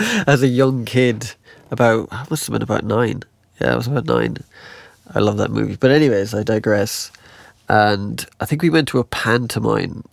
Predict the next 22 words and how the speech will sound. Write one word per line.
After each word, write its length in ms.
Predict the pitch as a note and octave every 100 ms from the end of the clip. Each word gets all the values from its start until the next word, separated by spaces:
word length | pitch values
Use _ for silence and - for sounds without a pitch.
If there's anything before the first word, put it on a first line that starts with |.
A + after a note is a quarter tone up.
| _ -
and 340 | G#2+ G#2+ A#2 -
they 120 | G#2+
played 340 | - G#2+ G#2
the 80 | A2
Yellow 240 | A2 G#2 G2+
Submarine. 420 | - G#2 G#2 -
And 100 | G#2
that's 260 | B2+ -
my 280 | C3+ B2 A#2
first 680 | G2 - A#2 A2+ - - -
memory 520 | A2 A2+ A2 G#2+ G2+
of 400 | G2 G#2 - -
hearing 300 | G#2+ A2 G2+
the 80 | G2+
Beatles. 320 | G#2+ F2+ F#2
That's 260 | - A2 -
my 220 | A#2 A2
memory 460 | A2 A2+ A2+ G#2+ G2+
of 160 | G2+ -
the 240 | G2+ G#2
first 460 | - - G#2 G#2 -
time. 280 | E2+ -